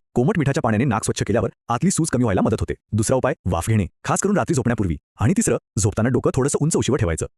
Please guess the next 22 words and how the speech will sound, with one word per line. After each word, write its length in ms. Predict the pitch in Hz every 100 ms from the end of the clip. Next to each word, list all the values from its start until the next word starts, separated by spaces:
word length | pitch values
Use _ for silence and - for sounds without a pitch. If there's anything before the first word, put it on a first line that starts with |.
| -
याने 180 | 107 147
काय 100 | 156
होतं 160 | 135 - -
की 60 |
नाकातला 320 | 175 104 143
रक्तप्रवाह 340 | 147 123 120 131
कंट्रोलमध्ये 420 | - 117 156 135
राहतो 180 | 92 - -
आणि 120 | 143
सूज 200 | 247 196
कमी 160 | - 123
होते. 160 | 98 90 _ _ -
हे 60 |
साधे 240 | 208 - 160
सोपे 160 | 175
उपाय 160 | 185 165
आहेत, 120 | 151
पण 80 | 226 226
खूपच 200 | - -
प्रभावी 240 | 113 139
ठरू 120 | 151
शकतात. 240 | - -